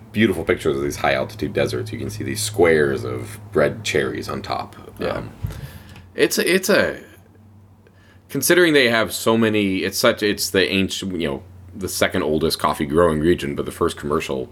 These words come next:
Speaker 1: coffee growing region in
Speaker 2: Right.
Speaker 1: the world.
Speaker 2: Well, I think
Speaker 1: Um,
Speaker 2: it, the, the, it, from
Speaker 1: they
Speaker 2: all the research that I've done, it's the first region to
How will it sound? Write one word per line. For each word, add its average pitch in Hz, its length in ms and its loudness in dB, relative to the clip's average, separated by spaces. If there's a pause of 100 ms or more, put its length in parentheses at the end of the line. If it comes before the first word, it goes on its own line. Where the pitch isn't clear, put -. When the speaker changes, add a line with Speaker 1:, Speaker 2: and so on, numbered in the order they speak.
Speaker 1:
coffee - 360 -6
growing 62 340 -8
region 60 340 -12
in 60 60 -14
Speaker 2:
Right. 98 100 -8
Speaker 1:
the 64 60 -10
world. 80 380 -6
Speaker 2:
Well, 151 200 8
I 170 60 2
think 240 160 4
Speaker 1:
Um, 190 60 8
Speaker 2:
it, 104 140 0 (420)
the, 131 180 2
the, 123 420 2
it, 107 120 0
from 131 140 4
Speaker 1:
they 131 60 6
Speaker 2:
all 185 100 6
the 180 80 6
research 151 320 2
that 110 100 0
I've 104 220 0
done, 85 380 -4
it's 104 200 -8
the 104 100 -4
first - 480 -2 (380)
region 113 440 0
to 90 400 -4